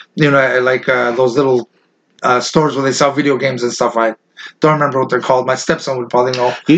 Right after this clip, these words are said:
Speaker 2: you
Speaker 1: more
Speaker 2: think,
Speaker 1: about that.
Speaker 2: so you think that, I wonder if this is part of just, like, a big marketing ploy for Sony. Like,
Speaker 1: You
Speaker 2: we're,
Speaker 1: know what?
Speaker 2: we're
Speaker 1: I
Speaker 2: gonna
Speaker 1: almost
Speaker 2: release,
Speaker 1: get that feeling.
Speaker 2: we're gonna get, we're gonna release very limited, so it creates this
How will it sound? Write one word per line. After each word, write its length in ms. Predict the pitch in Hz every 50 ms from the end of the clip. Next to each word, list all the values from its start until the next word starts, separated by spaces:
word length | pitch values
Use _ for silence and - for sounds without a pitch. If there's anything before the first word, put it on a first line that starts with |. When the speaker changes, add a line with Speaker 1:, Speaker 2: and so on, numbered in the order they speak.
| -
Speaker 2:
you 160 | 175 165 156 -
Speaker 1:
more 100 | 143 190
Speaker 2:
think, 60 | 202 202
Speaker 1:
about 160 | 139 131 - -
that. 300 | 135 120 120 - - -
Speaker 2:
so 80 | -
you 120 | 190 190 180
think 260 | - 240 254 233 -
that, 180 | 214 185 - 151
I 40 | 165
wonder 220 | 165 196 208 208
if 80 | 190 170
this 180 | 170 165 - -
is 80 | 151
part 180 | - - 165 170
of 100 | 160 135
just, 180 | 131 143 139 -
like, 160 | 143 127 -
a 80 | 117 101
big 260 | - 139 135 113 110
marketing 520 | 110 110 120 131 - - 131 135 139 127
ploy 280 | - - 135 131 135 131
for 260 | 131 - 127 113 110
Sony. 600 | 107 - - 135 117 113 117 123 120 120 123 123 - - - - - - - -
Like, 200 | 139 139 135 -
Speaker 1:
You 60 | 156 175
Speaker 2:
we're, 40 |
Speaker 1:
know 60 | 185 247
what? 160 | 269 269 262 - - - - -
Speaker 2:
we're 60 | 180
Speaker 1:
I 80 | 190 175
Speaker 2:
gonna 120 | 208 208 202
Speaker 1:
almost 200 | 185 190 190 190
Speaker 2:
release, 160 | 214 202 175
Speaker 1:
get 120 | 190 180
that 80 | 180 -
feeling. 320 | 185 180 160 135 - - - - - -
Speaker 2:
we're 160 | 170 160 170
gonna 160 | 170 208 208 196
get, 240 | 175 196 175 -
we're 120 | 151 170 165
gonna 200 | 185 190 190 180
release 300 | 180 175 175 175 170 -
very 320 | 127 127 156 175 196 190
limited, 680 | 185 185 190 190 185 185 175 175 - 185 175 170 170 170
so 140 | - - 156
it 100 | 139 -
creates 500 | - - 160 151 156 170 180 175 - -
this 360 | - 185 180 165 - - -